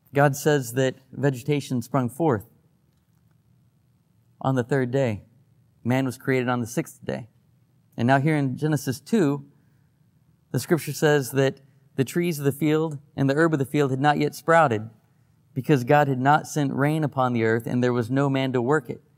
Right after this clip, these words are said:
And then he tells the story of creating man, which happened on the sixth day. And then he plants a garden and causes the trees and herbs to spring forth.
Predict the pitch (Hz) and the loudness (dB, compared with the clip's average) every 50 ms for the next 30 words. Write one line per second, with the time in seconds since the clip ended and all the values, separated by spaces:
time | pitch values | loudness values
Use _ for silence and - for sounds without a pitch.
0 | _ _ _ _ _ _ _ _ _ _ _ _ _ _ _ _ _ _ _ _ | _ _ _ _ _ _ _ _ _ _ _ _ _ _ _ _ _ _ _ _
1 | _ _ - - 123 123 127 147 196 208 190 151 156 156 - 175 165 151 131 127 | _ _ -10 -6 -4 -2 0 2 2 2 0 0 -2 -2 0 0 0 0 -2 -6
2 | - - 170 160 156 151 127 - - - 135 131 127 120 117 110 113 113 113 120 | -8 -4 -2 0 0 0 -2 -4 -4 -2 0 0 0 0 0 0 0 0 -2 -2
3 | 139 139 117 - - 120 120 - 123 117 113 110 107 104 - - 165 - - - | -2 -4 -4 -2 0 0 0 0 0 -2 -2 -2 -4 -6 -6 -6 -8 -8 -8 -8
4 | 117 107 107 104 120 131 120 _ _ _ _ _ _ _ _ _ _ _ _ _ | -4 -4 -2 -2 -2 -6 -8 _ _ _ _ _ _ _ _ _ _ _ _ _
5 | _ _ _ _ _ _ _ _ _ _ _ _ - - 135 139 165 208 202 170 | _ _ _ _ _ _ _ _ _ _ _ _ -4 -2 0 2 2 2 2 2
6 | 175 170 - - 165 170 165 - - 139 123 131 127 127 131 135 147 156 151 147 | 0 -2 -2 -2 -2 -2 -2 -2 -2 0 2 2 4 2 2 0 -4 -6 -8 -6
7 | - - 127 123 - - 147 139 147 143 131 147 127 123 123 131 117 - - 143 | -6 -4 -4 -4 -2 0 2 2 2 2 0 -4 -10 -8 -8 -8 -8 -8 -6 -6
8 | 131 131 135 123 123 127 120 120 120 123 120 113 113 - - - 110 - - 123 | -6 -6 -6 -6 -6 -6 -4 -2 -2 0 0 -2 -4 -6 -10 -12 -12 -8 -4 -4
9 | 113 107 104 - 156 156 - 127 113 | -4 -4 -6 -6 -6 -6 -6 -6 -10